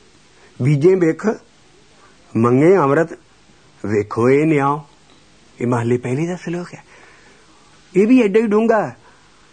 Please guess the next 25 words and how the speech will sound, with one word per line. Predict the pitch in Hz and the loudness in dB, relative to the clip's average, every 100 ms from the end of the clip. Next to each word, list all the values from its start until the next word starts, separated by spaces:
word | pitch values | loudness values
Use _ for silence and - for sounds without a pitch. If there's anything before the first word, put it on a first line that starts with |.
| _ _ - | _ _ -12
ਬਾਬਾ | 120 139 160 170 | -8 -4 -2 -2
ਮਾ-, | 123 107 | -2 -4
ਬਾਬਾ | 123 156 175 | -4 -2 -2
ਨਾਨਕ | 180 202 214 | -2 -4 -6
ਕਹਿੰਦਾ, | 240 277 | -4 -4
"ਤੂੰ | 277 269 262 247 196 123 110 | -4 -4 -2 0 -2 -4 0
ਬੀਜਦਾ | 156 190 208 247 247 | 2 2 -2 -2 0
ਤੇ | 247 233 202 | 0 2 2
ਚੌਵੀ | - 170 175 214 208 | 0 0 0 -2 -2
ਘੰਟੇ | 170 143 175 | -2 0 -2
ਵੇਖੈਂ, | 151 120 127 - 151 160 165 - - - - - - | -2 -2 -4 -6 -6 -6 -10 -20 -20 -20 -20 -20 -10
ਫੇਰ | - 190 208 | 0 2 2
ਕਹਿੰਦਾ, | 214 220 | -2 0
'ਮੈਨੂੰ | 202 190 190 | 2 0 0
ਕੁਛ | 202 202 | 0 2
ਹੋਇਆ | 151 113 117 | 0 0 0
ਨਹੀਂ, | 139 170 | 0 0
ਹਲੀ | 156 160 | 0 0
ਨਾਮ | 143 135 | 0 -2
ਜਪ | 147 135 | -4 -6
ਕੇ।'" | 135 - - - - - - _ - - _ _ _ _ _ _ - - - - - - - - - 135 | -10 -20 -20 -20 -20 -20 -20 _ -20 -20 _ _ _ _ _ _ -20 -20 -20 -20 -20 -20 -20 -20 -6 -2
"ਬੀਜੇ | 208 214 262 | 0 0 0
ਵੇਖ, | 240 254 - _ _ _ _ _ _ _ _ _ 135 | 0 -2 -8 _ _ _ _ _ _ _ _ _ -2
ਮੰਗੇ | 156 175 226 254 | 0 2 2 2
ਅੰਮ੍ਰਿਤ," | 175 208 311 | 0 0 -4